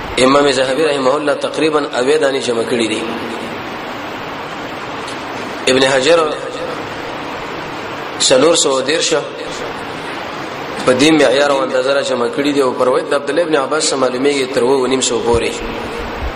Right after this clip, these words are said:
لیکن دا خبره ضروري ده چې انسان به د کبیره ګناه نه هغه وخت کې ځان ساتي چې کله دا کبیره ګناه وپېژني. چې ویل شي صلاح.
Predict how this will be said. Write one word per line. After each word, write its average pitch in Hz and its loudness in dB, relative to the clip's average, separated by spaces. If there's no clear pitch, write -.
لیکن 131 4
دا 180 6
خبره 170 4
ضروري 151 2
ده 185 2
چې 165 0
انسان 151 0
به 160 0
د 147 2
کبیره 139 2
ګناه 156 2
نه 147 0
هغه 170 2
وخت 165 0
کې 135 0
ځان 151 2
ساتي 170 0
چې 131 0
کله 143 4
دا 143 2
کبیره 131 2
ګناه 131 0
وپېژني. 117 0
چې - 2
ویل 151 4
شي 139 0
صلاح. 123 0